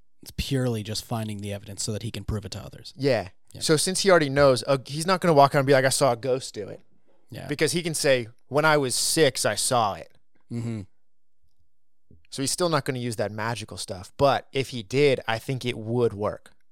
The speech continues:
Speaker 2: I think that would be
Speaker 1: Yeah.
Speaker 2: fine for them.
Speaker 1: Yeah.
Speaker 2: Because it's, it's not a, they did have great advances in science in East Asia early on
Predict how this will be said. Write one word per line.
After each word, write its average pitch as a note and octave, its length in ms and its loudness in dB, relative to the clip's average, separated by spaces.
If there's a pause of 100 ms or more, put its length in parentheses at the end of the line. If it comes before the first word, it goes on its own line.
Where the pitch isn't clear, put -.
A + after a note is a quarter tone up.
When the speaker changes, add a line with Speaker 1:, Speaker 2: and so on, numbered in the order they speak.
(160)
Speaker 2:
I - 80 -8
think C3 140 -2
that B2 160 2
would C3+ 240 2
be C3 80 -2
Speaker 1:
Yeah. A2+ 120 -8
Speaker 2:
fine A#2+ 300 0
for - 140 -12
them. F#2 240 -14 (180)
Speaker 1:
Yeah. A2 240 -8
Speaker 2:
Because A#2+ 500 -2 (720)
it's, B2+ 260 -6
it's B2+ 200 -6
not B2 380 -4
a, G#2+ 380 -4 (800)
they D3 120 -6
did F3+ 140 0
have C#3+ 260 0
great B2+ 340 -2 (140)
advances A2 560 -6
in G#2+ 120 -12
science G#2+ 760 -4
in A2 200 -12
East G#2+ 300 -12
Asia G2 440 -12 (760)
early A2+ 300 -2
on G2 320 -8